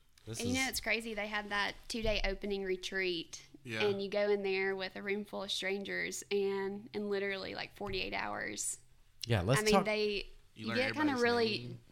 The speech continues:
Speaker 2: deep
Speaker 1: That
Speaker 2: into emotion and personality traits,
Speaker 1: Oh,
Speaker 2: and
Speaker 1: yeah.
Speaker 2: it was so cool.
Speaker 1: The, uh, the name thing.
Speaker 3: That was,
Speaker 1: Oh.
Speaker 3: that was
Speaker 2: Oh.
Speaker 3: fun. I love that, though.
Speaker 1: Fun.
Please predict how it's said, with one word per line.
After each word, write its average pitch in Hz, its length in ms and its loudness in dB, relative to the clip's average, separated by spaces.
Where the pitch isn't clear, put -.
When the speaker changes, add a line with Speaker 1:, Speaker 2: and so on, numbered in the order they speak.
Speaker 2:
deep 247 160 0
Speaker 1:
That 285 220 4
Speaker 2:
into 233 360 4
emotion 285 680 2
and 196 540 2
personality 254 640 -2
traits, 254 480 -4
Speaker 1:
Oh, 143 80 4
Speaker 2:
and 131 80 6
Speaker 1:
yeah. 110 260 6
Speaker 2:
it - 60 -4
was 214 120 -4
so 98 200 -4
cool. 202 280 -10
Speaker 1:
The, 120 260 2
uh, 90 300 2
the 110 120 2
name 127 380 4
thing. 76 360 -6
Speaker 3:
That 147 160 -4
was, - 180 2
Speaker 1:
Oh. 143 220 2
Speaker 3:
that 147 100 2
was 220 140 -2
Speaker 2:
Oh. 208 120 -2
Speaker 3:
fun. 131 260 0
I 110 120 0
love 110 280 -4
that, 90 200 -12
though. 95 180 -12
Speaker 1:
Fun. 110 580 0